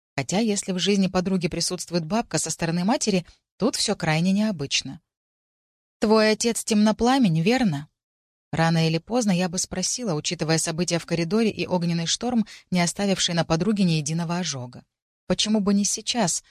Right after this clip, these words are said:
раз Агния сама завела странный разговор? «Да, это моя настоящая фамилия». «Наста-» «Папа договорился с Бритом, чтобы меня приняли под фальшивой фамилией. Директор согласился, мол, ни к чему привлекать ко мне еще большее внимание.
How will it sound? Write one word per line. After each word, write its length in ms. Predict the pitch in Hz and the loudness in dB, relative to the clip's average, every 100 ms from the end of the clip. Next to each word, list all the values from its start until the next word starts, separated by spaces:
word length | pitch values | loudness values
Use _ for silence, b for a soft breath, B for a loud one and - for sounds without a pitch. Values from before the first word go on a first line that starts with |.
| _ - | _ -2
раз 260 | 170 165 - | 0 0 -2
Агния 380 | 190 190 180 170 | 0 2 2 0
сама 300 | 180 190 214 | -2 0 0
завела 300 | 165 151 151 | 2 0 -2
странный 400 | - 151 160 151 | -2 -2 -2 -2
разговор? 560 | 147 143 127 117 - _ _ _ _ _ _ - | -4 -6 -8 -10 -18 _ _ _ _ _ _ 0
«Да, 400 | 233 233 190 143 - _ _ _ | 2 4 4 0 -8 _ _ _
это 240 | 247 302 269 | 0 2 4
моя 240 | 220 214 | 4 4
настоящая 560 | 208 - 196 208 - 190 | 2 2 2 2 2 0
фамилия». 600 | 208 214 226 170 147 151 _ _ _ _ _ _ - | 2 4 4 2 -2 -6 _ _ _ _ _ _ -4
«Наста-» 600 | 175 180 - 190 190 190 _ _ _ _ _ _ | -2 -2 -2 0 0 -2 _ _ _ _ _ _
«Папа 260 | 247 220 170 | 0 2 2
договорился 640 | 180 180 190 214 214 208 | 2 2 4 4 2 0
с 100 | 196 | 0
Бритом, 480 | 190 262 302 196 180 B | 0 0 2 0 0 B
чтобы 300 | B - 202 | B 0 4
меня 200 | 196 214 214 | 4 4 2
приняли 280 | 226 240 | 2 4
под 160 | 214 196 | 2 0
фальшивой 480 | - 196 - 220 165 | 0 0 2 0 0
фамилией. 640 | 170 160 151 139 135 139 _ _ _ - | 0 -2 -2 -6 -12 -16 _ _ _ 0
Директор 440 | 202 214 208 190 | 2 2 2 -2
согласился, 680 | - 190 196 208 302 302 190 | -2 0 0 0 -2 -2 2
мол, 240 | 185 185 180 | 4 4 4
ни 160 | 202 | 2
к 40 | 196 | 0
чему 280 | 247 226 | 0 2
привлекать 520 | 165 156 160 - 190 - | 0 0 0 0 -2 0
ко 120 | 180 | 2
мне 240 | 196 233 | 4 2
еще 260 | 185 - 170 | 2 0 0
большее 420 | 151 147 - 151 | 0 -2 -2 -2
внимание. 640 | 156 165 143 131 135 143 | -2 0 -2 -4 -10 -16